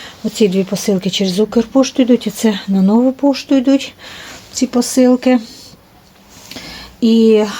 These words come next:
вже, е, по двадцять п'ять у мене немає картоплі, вона, е, ну, така крупніша, така десь, знаєте. А цю вже така десь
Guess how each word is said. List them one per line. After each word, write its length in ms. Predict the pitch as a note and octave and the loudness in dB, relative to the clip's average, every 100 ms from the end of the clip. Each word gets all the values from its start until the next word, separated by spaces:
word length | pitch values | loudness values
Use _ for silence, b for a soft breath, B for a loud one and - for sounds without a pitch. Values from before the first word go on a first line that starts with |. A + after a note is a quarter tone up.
| B3 | 0
вже, 520 | A3 G3+ A#3 G#3+ G#3+ B - G3+ | 0 0 0 0 -2 B -6 2
е, 180 | G3 | 2
по 140 | F#3+ A3 | 2 0
двадцять 380 | G#3+ G#3 G#3+ F#3+ | 0 0 -2 0
п'ять 260 | G#3 F#3+ | 0 2
у 40 | G3 | 2
мене 260 | G3 F#3+ | 4 6
немає 400 | F#3+ F#3+ F#3+ G3 | 6 6 4 2
картоплі, 480 | G3 A#3 C4 B3+ A#3 | -2 0 0 2 0
вона, 400 | G#3+ G#3 G3 G3 - | 2 2 2 0 0
е, 340 | F#3+ F#3 F#3 G3 | 4 4 4 2
ну, 140 | G#3 | 0
така 420 | G#3+ G#3+ F#3+ F3 F#3 | 0 0 0 0 -2
крупніша, 580 | - G3+ G3+ G3+ - B3 | -8 0 2 2 0 0
така 300 | G3+ F#3+ G3 | 0 -2 -2
десь, 240 | G3+ - | -4 -8
знаєте. 440 | A3+ A3 B3+ G3 F#3 B B B B B | -2 -2 -2 -4 -4 B B B B B
А 180 | - G#3 | -2 -2
цю 420 | G3+ - C#4+ D#4 | -2 0 2 2
вже 240 | D#4 B3+ B3+ | 2 2 2
така 340 | A#3+ - G#3+ | 0 0 0
десь 320 | G3+ G3+ - | 2 2 0